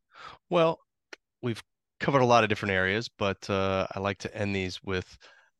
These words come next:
one question, and that is, if you had one piece of advice, one nugget of wisdom that you would wanna impart on any parent, player,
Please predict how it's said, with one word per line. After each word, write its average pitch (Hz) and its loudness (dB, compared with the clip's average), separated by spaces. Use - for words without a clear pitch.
one 113 0
question, 107 -2
and 95 -4
that 92 -2
is, 90 -6
if 95 -12
you 98 -4
had 110 0
one 123 2
piece 117 -2
of 110 -8
advice, 101 -2
one 98 -6
nugget 98 0
of 92 -6
wisdom 95 -4
that 92 -8
you 90 -8
would 90 -6
wanna 90 -4
impart 98 -2
on 92 -4
any 90 -6
parent, 101 -2
player, 95 2